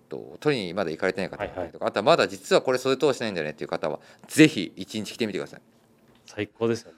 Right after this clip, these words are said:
Speaker 1: 最高。しかもやっぱあのね、
Speaker 2: はい。
Speaker 1: ミドルにしてよかったね。
Speaker 2: です。
Speaker 1: あの柔らかさの感じと。
Speaker 2: はい。そうなんですよ。だから、あれなんですよ。
Speaker 1: すごいわ。
Speaker 2: あれじゃないですか。でも普通の、自分もミドル着てますけど、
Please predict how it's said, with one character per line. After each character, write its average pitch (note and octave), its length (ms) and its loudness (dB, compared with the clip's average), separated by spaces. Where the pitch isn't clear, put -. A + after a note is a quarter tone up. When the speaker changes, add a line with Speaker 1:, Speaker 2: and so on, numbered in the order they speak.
Speaker 1:
最 - 320 -4
高。 - 300 -2
し - 80 -10
か C#3 80 -4
も A2+ 40 -6
や F#2+ 60 -8
っ - 20 -10
ぱ F#2+ 100 -6
あ F2+ 40 -6
の F2+ 80 -8
ね、 E2 120 -10
Speaker 2:
は D2+ 40 -10
い。 - 20 -12
Speaker 1:
ミ A#2+ 140 -2
ド G#3+ 120 6
ル B2 100 -2
に E2 80 -8
し - 80 -12
て - 100 0
よ C#3 60 4
か C3 80 2
っ - 80 -8
た - 100 -12
ね。 - 80 -16
Speaker 2:
で C3 60 -14
す。 A#2 160 -10
Speaker 1:
あ - 100 -4
の G#2 80 -2
柔 F#2 160 -2
ら B2+ 100 2
か B2 140 -4
さ A2+ 140 -4
の G2 100 -4
感 G2+ 240 -4
じ F#2+ 100 -10
と。 F2 140 -2
Speaker 2:
は - 60 -6
い。 - 20 -14
そ F3+ 80 0
う F3 40 6
な D3 60 8
ん - 40 8
で - 40 2
す - 40 -10
よ。 F#2+ 60 -8
だ A2 120 2
か - 60 -10
ら、 A#2 180 -4
あ D#3+ 60 6
れ F#3 40 6
な A3 60 6
ん G#3+ 40 4
で E3 40 0
す C#3 40 0
よ。 G#2+ 120 4
Speaker 1:
す B2+ 40 -4
ご A3+ 120 4
い A#3 60 2
わ。 A2 100 2
Speaker 2:
あ C3+ 40 4
れ D#3+ 40 2
じ G3+ 60 4
ゃ A#3+ 40 8
な A#3 40 10
い - 20 12
で E3 40 8
す - 60 -4
か。 F2 140 0
で C3+ 60 2
も A2 60 0
普 - 100 -12
通 C4+ 340 4
の、 A#3+ 440 10
自 B2 120 0
分 C#3+ 100 4
も C#3+ 60 8
ミ E3+ 60 10
ド D#3 60 12
ル A#2 80 10
着 - 80 -6
て - 80 -4
ま C#3 80 4
す - 80 -6
け G2+ 80 -6
ど、 F#2+ 320 2